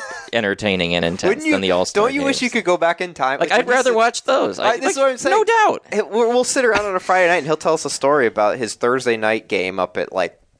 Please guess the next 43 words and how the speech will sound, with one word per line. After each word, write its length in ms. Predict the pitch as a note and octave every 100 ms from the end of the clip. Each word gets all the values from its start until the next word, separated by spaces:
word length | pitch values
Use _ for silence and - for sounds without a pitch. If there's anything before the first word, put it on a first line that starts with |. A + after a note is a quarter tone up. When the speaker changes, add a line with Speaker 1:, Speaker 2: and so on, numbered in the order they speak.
| _
Speaker 1:
Tappan 520 | - G2 - F#2 F#2
or, 360 | F2+ F#2 G2 - _ _ _
or 120 | F#2
whatever. 500 | E2+ G2+ G2+ G2 G2 -
What's 200 | A#2 A2+
the 40 | A#2+
local? 280 | G#2+ G#2 -
Yeah, 140 | A2
it's 120 | F#2 -
Tappan. 320 | G#2+ G2 -
Speaker 2:
It, 100 | D#3+
it, 160 | F3+ -
I 100 | D#3+
think 160 | F3+ G#3
my 120 | C#3
Speaker 1:
Don't 80 | B2+
you 60 |
Speaker 2:
ultimate 160 | F#3+ A3
Speaker 1:
wish 120 | G#3
you 60 | B3
could 140 | F3+
go 100 | C#3
back 160 | C3+ C#3
and 140 | A#2+
watch 240 | G2 G#2 -
one 100 | C#3
of 80 | C3
those? 320 | C3+ C#3+ -
Speaker 2:
I 80 | C#3
think 140 | D#3 F#3+
Speaker 1:
And 40 |
Speaker 2:
my 40 | D3+
Speaker 1:
watch 60 | C3+ C3
Speaker 2:
ultimate 140 | A2+
Speaker 1:
Craig 140 | G#2
Speaker 2:
point 280 | - B2 A#2 G#2
Speaker 1:
posting 100 | A#2+
Speaker 2:
is 140 | G#2 G#2+
Speaker 1:
someone 240 | A2 G#2+
Speaker 2:
that, 20 |
Speaker 1:
up? 160 | G2 G#2+
Speaker 2:
is 180 | G#2+ G2+
that 300 | G2+ F2+